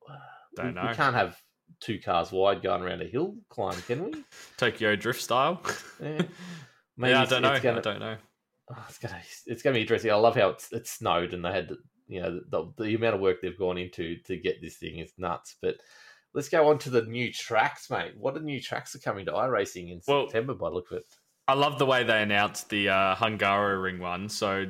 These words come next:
Speaker 2: <laughs>
Speaker 1: not only do they, you know, chuck it out there and say, "Hey, look,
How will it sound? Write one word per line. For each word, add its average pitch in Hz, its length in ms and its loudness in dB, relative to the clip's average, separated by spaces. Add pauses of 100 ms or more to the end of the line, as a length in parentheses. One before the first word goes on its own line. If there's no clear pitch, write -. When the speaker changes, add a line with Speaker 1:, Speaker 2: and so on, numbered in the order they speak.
(140)
Speaker 2:
<laughs> 135 180 -2
Speaker 1:
not 120 220 2
only 107 240 0
do 101 100 -4
they, 98 300 0 (240)
you 107 80 -4
know, 95 200 0 (140)
chuck - 280 0
it 101 60 2
out 101 200 4
there 101 160 -2
and 95 80 -8
say, 95 260 -2
"Hey, 123 200 2
look, 123 260 -4